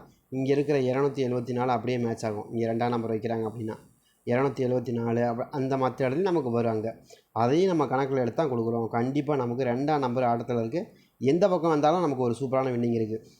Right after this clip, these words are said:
சி போர்டில் வந்தாலும் ஒரு சூப்பர் வின்னிங் இருக்கு. அதே மாதிரி பி போர்டில் வந்தாலும் ஒரு நல்ல வின்னிங் இருக்கு. ஏ போர்டில் வந்தாலும் நல்ல வின்னிங் இருக்கு. ஏ போர்டில் வந்தா இருநூத்தி எழுவத்தி நாலு அந்த பழைய பேட்டர்ன். பி போர்டில் வந்தா ரெண்டு ரெண்டு நாலு, அ, ரெண்-, ஏழு ஏழு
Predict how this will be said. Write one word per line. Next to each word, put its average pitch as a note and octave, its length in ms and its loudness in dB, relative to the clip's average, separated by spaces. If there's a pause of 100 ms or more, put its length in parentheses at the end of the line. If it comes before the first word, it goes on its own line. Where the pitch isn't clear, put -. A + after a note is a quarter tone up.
(120)
சி C#3 240 0
போர்டில் C#3 340 2
வந்தாலும் C#3 360 4
ஒரு C#3 120 2
சூப்பர் B2+ 260 -4
வின்னிங் B2+ 240 -2
இருக்கு. B2 440 -4 (280)
அதே C3 280 2
மாதிரி C#3+ 320 2
பி C#3 200 2
போர்டில் C#3+ 260 2
வந்தாலும் C3 360 0
ஒரு B2 100 -2
நல்ல A#2+ 220 0
வின்னிங் A#2 240 2
இருக்கு. A#2 380 -2
ஏ C#3 100 4
போர்டில் C#3 320 0
வந்தாலும் A#2 280 -2
நல்ல A2+ 180 0
வின்னிங் A2 240 -2
இருக்கு. A2 280 -6 (480)
ஏ C#3 120 4
போர்டில் C#3 260 2
வந்தா B2 300 2
இருநூத்தி C3+ 560 2
எழுவத்தி A#2+ 400 0
நாலு B2+ 280 2
அந்த B2+ 160 0
பழைய A#2+ 280 0
பேட்டர்ன். A2 380 -2 (340)
பி C3 160 2
போர்டில் C#3+ 340 2
வந்தா B2 280 2
ரெண்டு C#3 380 4
ரெண்டு C3+ 320 2
நாலு, A#2 480 2
அ, A#2 220 4
ரெண்-, B2 260 0
ஏழு D3 380 2
ஏழு C#3 340 2